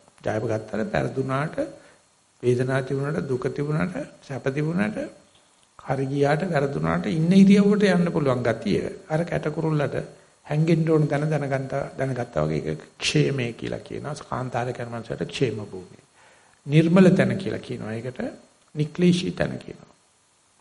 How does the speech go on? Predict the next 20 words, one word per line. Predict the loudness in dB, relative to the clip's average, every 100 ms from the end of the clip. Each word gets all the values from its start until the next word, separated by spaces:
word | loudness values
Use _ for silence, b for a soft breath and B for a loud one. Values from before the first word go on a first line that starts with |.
| -10
අශෝකං | -4 2 2 2 0 2
විරජං | 2 0 -2 -4
ඛේම. | -4 -4 -4 -8 -12 -18 b b b
ඒ | 0
නිසා | 2 2
උදේ | 2 2 4
ඉඳලා | 4 2
හැන්ද | 2 4 4
වෙනකන් | 4 2 0 0
තමන්, | 0 0 -2 -2 -8 -20 _ _ _ _ _ _ B B B B
තමන් | -10 -2 4 4
ඉන්න | 4
ඉරියව්වට | 2 4 4 4
හිත | 2 2
යොදාගෙන | 4 6 4 4 2
ඉන්නවනම් | 0 2 2 2 -2 -8 -16 _ b b
කර්මාන්තයකට | -4 0 2 2 0 -2
කලින් | -2 -2 0 0
කෙරුවත් | 2 2 2 -2
එකයි, | -4 -4